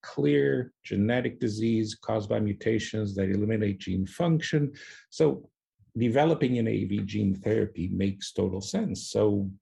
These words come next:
you know, we're not, I wish we had all the money in the world that we could tell anyone that comes in, "Yes, we'll take this program, we'll develop the therapies." Reality is that research costs a lot of money.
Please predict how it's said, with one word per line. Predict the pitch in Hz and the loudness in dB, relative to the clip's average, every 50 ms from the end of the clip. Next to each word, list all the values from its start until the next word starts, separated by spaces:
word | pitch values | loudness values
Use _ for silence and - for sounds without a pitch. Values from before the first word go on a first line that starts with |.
| _ - | _ -6
you | 160 160 | -4 0
know, | 131 131 | 0 0
we're | 147 143 135 131 123 | 0 2 0 0 0
not, | 123 120 127 131 131 135 135 - - - - - - - - - _ _ _ _ _ _ _ _ _ _ _ _ _ _ _ _ _ _ _ - | 0 2 2 2 0 0 -4 -6 -16 -18 -20 -20 -20 -20 -20 -20 _ _ _ _ _ _ _ _ _ _ _ _ _ _ _ _ _ _ _ -2
I | 131 131 | 2 4
wish | 135 156 151 - - | 4 4 4 4 2
we | 143 117 | 0 0
had | - - 135 135 131 - - - _ _ _ - - | 2 0 0 -2 -2 -4 -12 -16 _ _ _ 0 2
all | 170 175 165 | 4 4 4
the | 147 | 4
money | 143 147 143 139 135 | 2 2 2 2 2
in | 135 123 117 | 0 0 0
the | 113 | 0
world | 110 113 117 123 165 208 175 | 2 2 2 2 2 0 0
that | 127 - - - | -2 -2 -2 -2
we | 120 | -4
could | 113 - - 123 123 - - _ _ - _ _ _ _ _ _ _ _ _ _ _ - | -4 -2 -4 -4 -4 -6 -16 _ _ -20 _ _ _ _ _ _ _ _ _ _ _ -4
tell | - 127 123 123 | -2 -2 0 0
anyone | 127 127 127 117 113 113 117 | 0 2 2 2 2 2 2
that | 113 113 110 - | 0 -2 -4 -4
comes | - - - 110 110 117 | -8 -6 -6 -4 -4 -2
in, | 123 127 127 - - _ _ _ _ _ _ _ - _ - - - - | -2 -2 -2 -4 -6 _ _ _ _ _ _ _ -20 _ -20 -12 -4 0
"Yes, | 123 135 131 131 - | 2 2 2 0 -4
we'll | 113 107 98 | -8 -8 -6
take | - 123 120 113 - _ - | -4 -4 -4 -6 -10 _ -8
this | - 110 - - | -6 -6 -6 -6
program, | - - 127 123 123 120 120 | -4 -4 -4 -2 -2 -4 -4
we'll | 113 104 | -2 -2
develop | 95 101 95 107 113 120 113 98 - | -2 0 0 0 0 0 -2 -4 -4
the | 107 | -8
therapies." | 101 - - 101 110 123 - - 175 190 190 - _ - - - - - - - - - _ - | -6 -4 -2 0 0 -2 -2 -4 -6 -6 -6 -10 _ -20 -20 -20 -20 -20 -20 -20 -20 -20 _ -2
Reality | - 139 147 175 220 240 208 160 | 2 4 4 6 6 4 4 2
is | 127 120 | 2 4
that | 127 127 127 - - - | 2 2 2 0 -6 -6
research | - 110 127 127 - - 135 120 - - | -2 0 0 0 0 -2 -4 -4 -4 -2
costs | - 127 120 120 - - - - - - | 0 2 2 2 0 -4 -6 -6 -6 -4
a | 120 | 0
lot | 120 123 127 | 0 2 2
of | 131 139 | 2 4
money. | 135 123 123 127 147 185 196 190 196 | 4 4 4 4 4 4 4 2 0